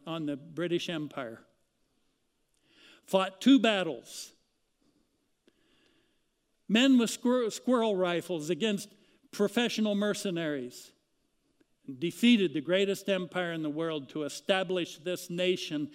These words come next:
and the foundation of this nation is being eroded by lies and corruption and deceit. We need to stand. Every generation before us has fought.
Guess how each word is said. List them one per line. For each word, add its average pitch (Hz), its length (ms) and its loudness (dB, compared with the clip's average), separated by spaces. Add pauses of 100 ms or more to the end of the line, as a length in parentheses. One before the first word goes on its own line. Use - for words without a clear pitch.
(320)
and 170 240 -2
the 156 80 -2
foundation 185 720 -2
of 170 60 -4
this 175 240 -4
nation 180 420 0
is 160 160 -4
being 180 260 0
eroded 165 540 0
by 165 140 -4
lies 175 500 -2
and 151 120 -4
corruption 170 540 -4
and 139 160 -8
deceit. - 720 -10 (960)
We 170 160 -6
need 180 220 -4
to 156 60 -8
stand. 143 640 -10 (1700)
Every 214 240 4
generation 196 640 0
before 180 380 0
us 160 180 -8
has 156 220 -8
fought. 143 400 -6